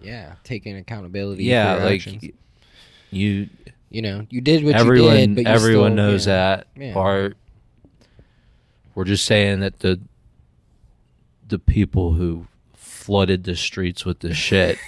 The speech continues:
Speaker 1: <laughs>
Speaker 2: deserve a little bit of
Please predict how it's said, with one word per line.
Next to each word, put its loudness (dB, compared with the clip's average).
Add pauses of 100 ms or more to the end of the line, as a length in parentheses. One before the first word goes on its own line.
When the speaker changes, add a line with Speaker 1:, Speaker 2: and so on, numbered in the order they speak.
(140)
Speaker 1:
<laughs> -10
Speaker 2:
deserve 0
a -6
little 2
bit 2
of -6